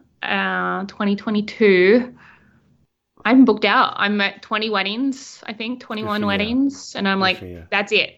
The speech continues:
Speaker 1: I'm done. No more." Um, 'cause I don't wanna burn myself out again.
Speaker 2: Right. Right. So you set, so you set a cap, and, and,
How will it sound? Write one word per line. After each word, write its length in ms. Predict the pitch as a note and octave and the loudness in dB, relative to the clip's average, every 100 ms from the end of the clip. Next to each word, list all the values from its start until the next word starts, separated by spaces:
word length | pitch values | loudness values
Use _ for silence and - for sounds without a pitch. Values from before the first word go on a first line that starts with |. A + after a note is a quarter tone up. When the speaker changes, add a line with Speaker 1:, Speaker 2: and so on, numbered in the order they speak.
| _ - | _ -6
Speaker 1:
I'm 120 | G3+ | -2
done. 360 | G3+ F3+ F#3+ G3 _ _ _ | 0 0 -4 -14 _ _ _
No 180 | G#3 G#3+ | -6 -2
more." 720 | G#3+ F#3 E3+ G3 - _ G#3 | -2 -2 -2 -6 -12 _ -2
Um, 840 | F#3+ F3+ F3 F3 E3+ F3 A3 G#3 - _ _ | 0 0 0 -2 -4 -6 -6 -8 -16 _ _
'cause 200 | - F#3+ | -6 -2
I 120 | F#3 F#3 | -2 -2
don't 380 | F#3+ F3+ F#3 F#3 | -2 -2 -2 -6
wanna 180 | F#3 | -6
burn 180 | F3 F3 | -4 -4
myself 380 | E3+ G3+ F3 E3+ | -4 -6 -8 -6
out 140 | E3 | -6
again. 400 | E3+ E3 D#3+ F#3 - _ _ - | -6 -8 -8 -10 -12 _ _ -8
Speaker 2:
Right. 500 | A2 F#2 - - - _ _ _ _ - | -6 -6 -12 -20 -20 _ _ _ _ -8
Right. 200 | A2 F#2+ | -8 -6
So 100 | C3 | -6
you 80 | A#2+ | -6
set, 260 | - B2+ - | -4 -8 -8
so 120 | B2+ | -8
you 80 | A2 | -8
set 200 | - G2+ | -8 -10
a 60 | |
cap, 380 | - G#2 F2+ F2+ | -8 -8 -8 -8
and, 260 | G#2+ G#2 G2+ | -8 -8 -8
and, 300 | F#2+ F#2 | -10 -10